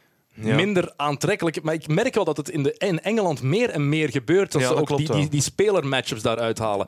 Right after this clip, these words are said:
Speaker 1: Dat klopt
Speaker 2: Waarom
Speaker 1: wel.
Speaker 2: zou dat in België dan niet kunnen met de Jupiler Pro League, bijvoorbeeld?
Speaker 1: Ja, omdat je het ze-, zelf zegt, hè, we hebben niet echt de namen die eruit springen, hè. Ja, je kan Anderlecht,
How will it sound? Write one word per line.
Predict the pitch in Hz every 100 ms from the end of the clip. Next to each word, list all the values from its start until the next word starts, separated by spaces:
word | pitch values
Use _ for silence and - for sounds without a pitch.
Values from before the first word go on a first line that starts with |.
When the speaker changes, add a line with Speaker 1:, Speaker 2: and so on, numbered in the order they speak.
| 135
Speaker 1:
Dat | 117
klopt | 120 113
Speaker 2:
Waarom | 131 160
Speaker 1:
wel. |
Speaker 2:
zou | 135 131
dat | 120
in | - 120
België | 131 143 139
dan | 120
niet | 170
kunnen | - 139
met | 117
de | 110
Jupiler | 120 117 113
Pro | - 170
League, | 123
bijvoorbeeld? | 98 92 104 107
Speaker 1:
Ja, |
omdat | 107 117
je |
het | 110 -
ze-, | 120 120
zelf | 113 113 113
zegt, | 151 143
hè, | 143
we | 135
hebben | 131 123
niet | 120
echt | 113 107 - -
de | 110 104
namen | 107 151 147
die | 131
eruit | 117 113 107
springen, | - 113 110 127
hè. | 143 127 - 107
Ja, | 113
je | 113 117
kan | - 117
Anderlecht, | 131 147 147 131